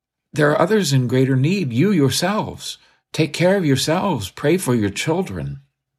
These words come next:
Doesn't it remind you, it reminds me, of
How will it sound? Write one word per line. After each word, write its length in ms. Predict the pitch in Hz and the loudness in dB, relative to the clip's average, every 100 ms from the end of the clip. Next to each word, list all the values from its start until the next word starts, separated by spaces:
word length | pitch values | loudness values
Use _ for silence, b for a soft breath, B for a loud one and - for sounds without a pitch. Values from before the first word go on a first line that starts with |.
| _ _ _ _ _ _ _ _ _ | _ _ _ _ _ _ _ _ _
Doesn't 280 | - 185 247 | -6 -4 -2
it 60 | 262 | 0
remind 440 | 185 123 120 135 | 2 2 2 2
you, 340 | 104 107 123 170 | 2 2 0 -2
it 100 | - | -8
reminds 440 | 85 87 117 104 | -6 -4 -2 -4
me, 360 | 87 127 120 135 B B B | -2 0 0 -4 B B B
of 320 | 104 113 117 | -6 -4 -6